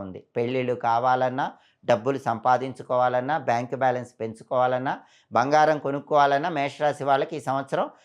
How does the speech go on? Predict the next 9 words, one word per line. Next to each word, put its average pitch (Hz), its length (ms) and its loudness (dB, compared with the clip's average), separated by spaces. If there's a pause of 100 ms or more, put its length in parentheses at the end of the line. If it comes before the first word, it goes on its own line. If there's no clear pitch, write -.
(200)
నవంబరు, 175 420 6 (100)
డిసెంబర్ 156 480 -2
నెలల్లో 135 360 0 (120)
మాత్రమే 120 420 -4 (120)
గురుబలం 117 500 -2
ఉంది. 98 240 -8 (200)
కాబట్టి 123 320 0 (120)
జాగ్రత్తగా 127 560 0 (100)
ఉండాల్సిన 110 440 -4